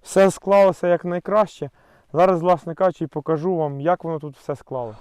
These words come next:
Отак воно виглядає. Нагадаю вам, що це, е, соя дискована була, і по ній с-, висівалася пшениця.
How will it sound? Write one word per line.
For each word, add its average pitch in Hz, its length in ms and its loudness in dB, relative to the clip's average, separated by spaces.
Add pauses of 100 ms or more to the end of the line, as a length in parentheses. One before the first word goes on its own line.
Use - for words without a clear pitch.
(180)
Отак 214 340 0
воно 208 200 2
виглядає. 160 680 2 (380)
Нагадаю 165 760 0
вам, 165 200 0
що - 180 -12
це, 170 440 0 (840)
е, 143 480 0
соя 214 380 0
дискована 147 640 -4
була, 135 300 -4
і 147 120 -10
по 147 140 -8
ній 180 220 -2
с-, - 260 -12
висівалася 143 760 -4
пшениця. 123 540 -12